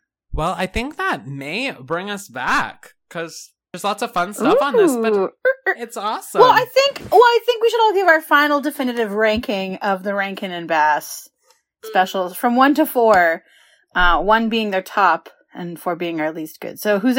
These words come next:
Speaker 2: who's everyone's bottom, bottom tier?
Speaker 1: The drummer boy.
Speaker 2: I vote for the little drummer boy.
Speaker 3: The drummer
Speaker 2: Okay.
Speaker 3: boy,
Speaker 2: Okay, we're all in
Speaker 3: yeah.
Speaker 2: agreement.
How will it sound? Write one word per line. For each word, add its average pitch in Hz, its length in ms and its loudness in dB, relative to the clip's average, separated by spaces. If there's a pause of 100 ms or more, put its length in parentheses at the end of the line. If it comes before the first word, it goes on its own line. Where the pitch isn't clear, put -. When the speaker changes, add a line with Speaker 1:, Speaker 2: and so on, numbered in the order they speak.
Speaker 2:
who's 262 220 2
everyone's 262 440 2
bottom, 196 580 2 (180)
bottom 180 260 2
tier? 170 380 -6 (240)
Speaker 1:
The 151 120 -6
drummer 180 400 -2
boy. 156 220 0
Speaker 2:
I 147 160 4
vote 285 160 6
for 247 140 4
the 214 200 2 (100)
little 240 300 4
drummer 220 200 2
boy. 185 180 4
Speaker 3:
The 170 80 2
drummer 214 100 0
Speaker 2:
Okay. 190 340 4
Speaker 3:
boy, 180 300 -12
Speaker 2:
Okay, 202 200 0
we're 190 160 2
all 208 180 4
in 208 80 -2
Speaker 3:
yeah. 190 80 -6
Speaker 2:
agreement. 202 260 -2